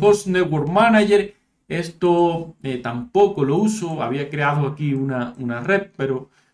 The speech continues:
no lo uso prácticamente. Quizás en la documentación,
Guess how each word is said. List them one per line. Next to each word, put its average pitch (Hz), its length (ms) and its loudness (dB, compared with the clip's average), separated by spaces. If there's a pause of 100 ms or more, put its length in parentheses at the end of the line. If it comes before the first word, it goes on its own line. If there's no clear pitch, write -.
(260)
no 151 840 -2
lo 135 240 -2
uso 175 380 -4
prácticamente. 135 880 -2
Quizás 160 520 -2
en 131 120 -8
la 127 100 -6
documentación, 120 960 -4